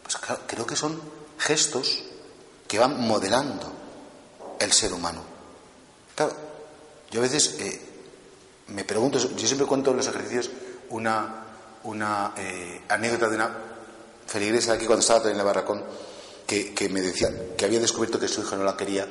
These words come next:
por una cosa, sencilla razón, ¿no? Porque venía todos los días y decía, "Mamá, ¿me das chocolate?". Y la mamá tenía el chocolate, le daba una onza y le daba un beso. "Mamá, cuánto te quiero, eres maravillosa". Al día siguiente, "Mamá, ¿me das chocolate?". Le daba chocolate, un beso, maravillosa. Y así muchos días, hasta que la pobre mujer un día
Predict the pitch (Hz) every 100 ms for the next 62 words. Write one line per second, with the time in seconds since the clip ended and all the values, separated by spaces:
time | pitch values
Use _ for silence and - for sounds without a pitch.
0 | - - - - 92 95 98 - 95 -
1 | - 87 98 - - 143 101 135 - -
2 | - - - - 87 101 113 117 107 107
3 | 113 101 95 123 123 127 - 120 120 -
4 | - - - - - - - 80 85 104
5 | 95 87 85 98 101 92 92 95 101 -
6 | 120 - - 101 90 87 87 - 87 95
7 | 110 98 104 92 - 98 95 92 82 80
8 | 78 78 - - - 98 117 135 120 98
9 | 117 135 135 139 - 139 - - - -
10 | - - - - - - 87 92 - 101
11 | 107 - 107 110 92 - 104 - 98 82
12 | 82 82 107 104 107 - 127 107 - 143
13 | 139 135 131 143 - 110 90 87 - 98
14 | 107 113 120 117 127 120